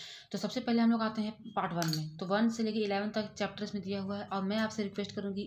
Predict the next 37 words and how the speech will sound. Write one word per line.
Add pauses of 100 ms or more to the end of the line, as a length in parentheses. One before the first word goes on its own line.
(140)
एक
बार
जब
आप
बुक
लेते
हैं, (380)
जब
आप
first
time,
आपको
मैं
copy
में
समझाती
हूँ (300)
starting
से, (1900)
ठीक
है। (480)
तो
देखिए
सबसे
पहले
आपकी
स्ट्रैटेजी
क्या
होनी
चाहिए, (1120)
आपकी
पहली
स्ट्रैटेजी
क्या
होनी
चाहिए
कि